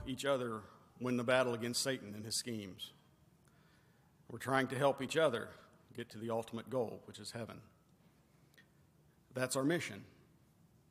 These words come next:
And to be successful in that mission, we have to be able to count on one another. That's why we're told to exhort one another, to consider one another, to love one another,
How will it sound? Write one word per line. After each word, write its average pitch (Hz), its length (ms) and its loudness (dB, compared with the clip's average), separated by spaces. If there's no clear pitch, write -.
And - 100 -20
to - 80 -16
be 117 140 -8
successful 131 580 0
in 123 120 0
that 123 180 -4
mission, 113 420 -4
we 117 140 -10
have 123 180 -2
to 127 60 -8
be 113 100 -8
able 120 140 -4
to 117 80 -10
count 107 240 -6
on 107 100 -6
one 104 140 -8
another. 104 300 -10
That's - 180 -6
why 143 120 2
we're 139 100 4
told 135 280 0
to 139 40 -2
exhort 143 400 0
one 110 140 -8
another, 110 340 -8
to - 80 -18
consider 127 600 2
one 113 160 -6
another, 107 400 -6
to 120 60 -6
love 127 360 4
one 110 200 -4
another, 113 420 -4